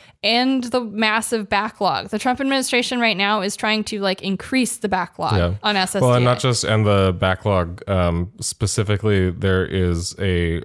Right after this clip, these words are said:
Speaker 2: uh, point in there also about, like, um, increasing the workforce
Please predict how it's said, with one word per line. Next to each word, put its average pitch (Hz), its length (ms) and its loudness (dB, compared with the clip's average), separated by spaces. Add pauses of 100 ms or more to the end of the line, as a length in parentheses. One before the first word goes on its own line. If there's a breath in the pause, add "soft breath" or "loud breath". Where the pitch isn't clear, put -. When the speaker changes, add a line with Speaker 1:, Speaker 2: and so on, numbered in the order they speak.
Speaker 2:
uh, 85 220 0 (200)
point 104 300 0
in 98 140 0
there 90 200 2
also 90 360 0
about, 87 420 -2
like, 87 400 -6
um, 82 360 -2 (180)
increasing 95 720 0
the 85 300 0
workforce 90 640 -2